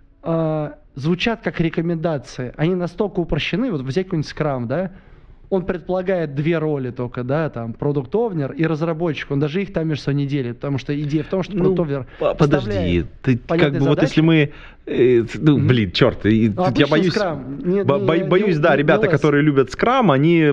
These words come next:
Speaker 2: прям придут это с вилами, как бы, потому что, типа, Scrum, это там гайд, там все должно быть канонично, там все прописаны, все роли,
Speaker 1: Как,
Speaker 2: ответственности
Speaker 1: смотри,
Speaker 2: всей.
Speaker 1: канонично, там канон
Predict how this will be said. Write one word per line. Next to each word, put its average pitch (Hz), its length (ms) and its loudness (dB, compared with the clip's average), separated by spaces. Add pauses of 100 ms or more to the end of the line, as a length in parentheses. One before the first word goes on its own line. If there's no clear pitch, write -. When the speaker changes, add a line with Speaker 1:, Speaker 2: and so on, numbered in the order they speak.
Speaker 2:
прям 143 220 2
придут 143 420 2
это 127 160 2
с - 200 -4
вилами, 135 420 4
как 107 220 2
бы, - 60 -2
потому 120 360 2
что, - 160 -6
типа, - 160 -2 (240)
Scrum, 139 640 2
это 143 200 -2
там 135 260 0
гайд, 135 440 4
там 117 180 2
все 139 180 2
должно 127 240 4
быть 131 220 0
канонично, 143 720 2
там 135 220 0
все - 180 0
прописаны, 147 580 0
все 139 360 2 (260)
роли, 135 380 4
Speaker 1:
Как, 143 120 2
Speaker 2:
ответственности 139 640 0
Speaker 1:
смотри, 160 300 -2
Speaker 2:
всей. 139 100 -4
Speaker 1:
канонично, 165 540 -2
там 160 220 -2
канон 170 480 -2